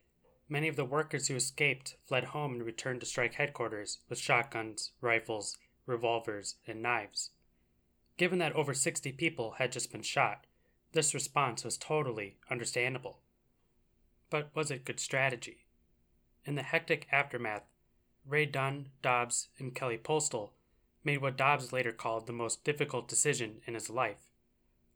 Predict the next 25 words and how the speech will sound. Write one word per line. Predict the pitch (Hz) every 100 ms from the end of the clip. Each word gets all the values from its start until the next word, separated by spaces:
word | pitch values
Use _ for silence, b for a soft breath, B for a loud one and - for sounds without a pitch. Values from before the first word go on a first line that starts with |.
| -
The | 131
strikers | - 147 147 117 - -
should | - - 131
remain | 120 120 110 104 -
unarmed, | 123 120 - 127 104 95 - _ _ _ _
and | 135 135
any | 147 147
guns | 156 151 127
brought | - 123 -
to |
the | 113
headquarters | - 131 - 123 104 101 - - _ _
confiscated. | 143 135 135 - - 104 - - _ _ _ _ _ - _ _ _ _ _ _ _ _ _ _ _ _
Sending | - 160 170 180
strikers | 170 156 151 143 127
out | 135 135
with | 123 -
guns, | 139 120 101 - -
they | 127
determined, | 117 113 120 110 104 - _ _ _ -
would | 139
be | 131 117 120
a | 131
tactical | 131 156 131 - - 104 110
mistake. | 113 - 131 - -